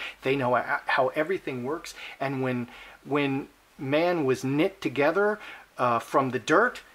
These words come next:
guess who did it? The angels, okay, including Satan and the ones serving him.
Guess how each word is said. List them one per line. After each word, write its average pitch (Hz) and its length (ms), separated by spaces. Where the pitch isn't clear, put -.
guess 220 280
who 269 120
did 208 220
it? - 240
The 147 160
angels, 185 680
okay, 127 320
including 208 680
Satan - 600
and 139 180
the 139 80
ones 131 340
serving 107 500
him. 104 220